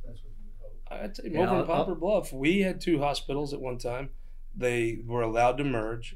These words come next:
Speaker 2: and I don't think there's a single person that would have been for that today.
Speaker 3: Well, the other rivalry other than the two hospitals is between Cape Girardeau and Jackson.
Speaker 2: There you go.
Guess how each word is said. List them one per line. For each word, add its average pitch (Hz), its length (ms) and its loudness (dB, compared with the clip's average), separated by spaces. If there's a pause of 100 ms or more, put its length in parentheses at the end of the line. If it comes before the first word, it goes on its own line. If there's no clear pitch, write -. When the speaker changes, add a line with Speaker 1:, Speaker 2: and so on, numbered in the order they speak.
(140)
Speaker 2:
and 120 140 2
I 123 80 6
don't 127 200 2
think 131 140 0
there's 110 160 -2
a 104 60 -4
single 135 320 2
person 110 540 0 (640)
that 117 320 0
would 113 240 -2
have 107 200 -2
been 113 220 -2
for 110 240 -2
that 110 260 -2
today. 110 340 -6 (1400)
Speaker 3:
Well, 117 120 -4
the - 160 -10
other 147 200 2
rivalry 120 600 4
other 113 200 8
than 107 200 6
the - 60 -4
two - 220 -4
hospitals 120 560 -2
is 107 120 -10
between 110 440 -4
Cape 120 240 -2
Girardeau 117 320 -2
and 95 100 -10
Jackson. 127 260 2
Speaker 2:
There 123 120 12
you - 60 12
go. - 260 12